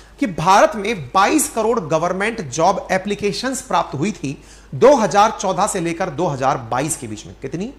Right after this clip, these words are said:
ट्वेंटी टू करोड़ job applications सरकार को प्राप्त हुई सरकारी नौकरी के लिए आवेदन करने वालों की। आपको जानकर आश्चर्य होगा कि दो हज़ार बाईस तक कितने लोगों को सरकारी नौकरी मिली। जवाब है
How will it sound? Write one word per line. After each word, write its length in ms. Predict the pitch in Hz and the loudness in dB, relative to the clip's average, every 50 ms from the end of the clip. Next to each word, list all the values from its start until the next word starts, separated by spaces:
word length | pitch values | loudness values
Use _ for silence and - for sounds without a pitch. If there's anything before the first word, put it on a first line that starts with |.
| - - - - - - - - | -20 -20 -20 -20 -20 -20 -10 -2
ट्वेंटी 420 | - 240 254 262 262 - 277 277 285 | 0 2 2 2 0 0 -2 -2 -2
टू 320 | - - - 294 294 311 | -4 -2 2 4 4 4
करोड़ 580 | - - - - 196 185 190 196 208 220 208 202 | 4 2 0 0 2 2 4 4 4 2 0 -2
job 480 | 151 127 117 156 160 180 190 175 - - | -4 -4 -2 0 2 2 0 0 -4 -6
applications 680 | 160 143 151 151 143 - 147 135 - - 190 196 220 214 | -6 -6 -6 -6 -6 -6 -6 -8 -6 -6 -6 -4 -4 -4
सरकार 720 | - - - - - - 151 147 - 165 175 202 220 226 | -4 -6 -6 -6 -6 -6 -6 -4 0 2 4 4 4 4
को 200 | 220 - 190 208 | 2 0 0 -2
प्राप्त 500 | 202 - - - 208 208 254 254 - 190 | -2 -4 -2 2 2 4 4 2 0 -6
हुई 160 | 151 175 190 | -6 -6 -6
सरकारी 540 | 190 - - - 185 - - 226 226 254 294 | -6 -6 -6 -6 -6 -2 0 2 2 2 0
नौकरी 320 | 262 226 190 - 180 170 156 | -2 -4 -4 -4 -6 -6 -4
के 120 | 165 160 | -4 -4
लिए 340 | 151 160 180 214 220 - - - - - - - - | -4 -2 -2 -4 -4 -6 -12 -20 -20 -20 -16 -6 -2
आवेदन 400 | - 208 208 226 226 214 196 170 | 0 2 4 4 2 2 0 -2
करने 260 | 147 143 120 117 113 | -4 -6 -6 -6 -8
वालों 220 | 101 98 95 104 | -8 -10 -10 -12
की। 220 | 107 - - - - - - | -14 -18 -20 -20 -6 -2 -2
आपको 220 | 160 160 - 190 | -2 -2 -2 -2
जानकर 300 | 147 170 165 165 170 170 | -2 -2 -2 -2 0 -2
आश्चर्य 320 | 175 175 - - 254 247 220 | -2 -2 -4 -6 -6 -4 -4
होगा 380 | 151 131 120 127 139 156 - - - - - - - - - | -4 -4 -4 -4 -6 -6 -8 -12 -20 -20 -20 -20 -14 -10 -8
कि 60 | 233 | -4
दो 240 | 160 143 240 311 320 | 2 6 6 6 6
हज़ार 340 | 247 220 190 220 226 247 226 | 6 4 4 4 4 2 2
बाईस 460 | 156 120 147 170 208 226 - - - | 0 -2 0 0 0 0 -2 -4 -6
तक 140 | 151 127 - - - - - - | -8 -8 -8 -12 -20 -20 -12 -10
कितने 380 | 294 294 285 311 285 294 311 | -8 -6 -4 -4 -2 0 0
लोगों 380 | 277 214 190 202 196 196 240 233 | 0 2 4 4 4 2 0 -2
को 140 | 233 262 254 | 0 -2 -2
सरकारी 480 | - - 196 190 165 196 196 220 233 | 0 -2 -2 -2 0 0 0 0 -2
नौकरी 300 | 208 185 175 175 175 170 | -2 -6 -6 -6 -8 -6
मिली। 360 | 143 135 170 175 160 120 110 - - - - _ _ - - | -6 -4 -2 -2 -2 -4 -6 -10 -16 -20 -20 _ _ -18 -8
जवाब 360 | 113 156 151 151 160 180 196 | -4 0 2 4 4 4 2
है 280 | 160 135 151 156 170 - | 0 -2 -4 -4 -6 -8